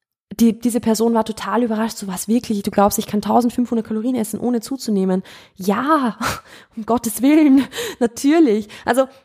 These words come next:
wie gesagt, bitte, wenn ich jetzt so Kalorienanzahlen nenne, es muss immer individuell betrachtet werden. Dafür gibt's irgendwie Consult Calls, dafür, äh, gibt's die Möglichkeit, Coachings zu machen, dafür gibt's die Möglichkeit, sich Feedback einzuholen und so weiter und so fort.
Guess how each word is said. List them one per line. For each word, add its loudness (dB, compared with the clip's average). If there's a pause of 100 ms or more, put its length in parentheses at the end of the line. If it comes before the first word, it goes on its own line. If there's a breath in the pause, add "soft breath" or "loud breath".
(100)
wie 0
gesagt, -2
bitte, -6
wenn -6
ich -10
jetzt -6
so -10
Kalorienanzahlen -2
nenne, -2 (160)
es -6
muss 4
immer -2
individuell -6
betrachtet -10
werden. -8
Dafür 0
gibt's -8 (160)
irgendwie -2
Consult 0
Calls, 0
dafür, 0 (360 loud breath)
äh, 6
gibt's -4
die 0
Möglichkeit, 2
Coachings -8
zu -8
machen, -6
dafür -4
gibt's -14
die -6
Möglichkeit, -2
sich -4
Feedback -6
einzuholen -6
und -4
so 0
weiter 2
und -4
so -6
fort. 0